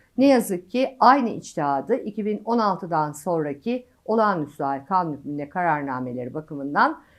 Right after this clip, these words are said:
sürdürememiştir. Bu da Türkiye'de çok ciddi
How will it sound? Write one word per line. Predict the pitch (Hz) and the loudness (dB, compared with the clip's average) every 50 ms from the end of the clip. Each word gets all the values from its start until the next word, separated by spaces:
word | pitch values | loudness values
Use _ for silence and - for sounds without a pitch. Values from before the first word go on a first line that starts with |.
| _ _ | _ _
sürdürememiştir. | _ - - 285 269 214 208 196 160 139 139 135 127 127 127 - - 269 277 254 226 | _ -2 2 2 2 4 4 2 2 2 2 -2 -4 -4 -8 -8 -6 -6 -6 -4 -4
Bu | 220 196 | -2 2
da | 202 202 208 202 208 - - _ _ - | 4 4 4 4 0 -6 -20 _ _ -2
Türkiye'de | - 254 214 - - 170 151 147 147 175 208 202 | -2 -2 -2 -2 -2 -2 -2 -2 0 -2 -4 -2
çok | 214 196 196 - - | -4 -6 -6 -6 -8
ciddi | 180 190 190 160 156 185 226 240 254 247 240 - | -6 -4 -4 -4 -4 -4 -2 -2 -2 -4 -6 -12